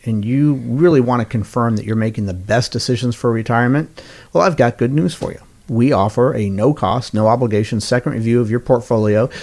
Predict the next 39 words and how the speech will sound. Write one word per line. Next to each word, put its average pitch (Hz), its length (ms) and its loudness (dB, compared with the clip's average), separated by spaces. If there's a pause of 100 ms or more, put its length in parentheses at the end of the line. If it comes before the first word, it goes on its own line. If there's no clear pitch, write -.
(120)
so - 140 0
you 151 160 2
can 156 160 2
learn 139 160 2
how 131 140 4
to 120 80 0
retire 131 440 0
the 147 120 0
job 113 440 0 (120)
while 120 180 2
keeping 101 320 -2
the 104 60 -2
paycheck. 170 500 0 (500)
All 107 160 4
you 120 60 6
have 120 120 2
to 151 80 -4
do 208 100 2
is - 80 -2
pick - 180 -4
up 123 80 -2
the 123 80 -4
phone 127 240 0
and 127 100 4
give 104 120 0
us 107 140 -4
a 113 40 -2
call 113 300 0
at 117 80 -8
three 113 220 -2
three 104 200 -6
six, - 480 -6
three 107 240 -2
nine 101 320 0
one, 127 320 0 (240)
three 139 320 2
four 117 560 2
zero 107 420 -2
nine, 104 520 -2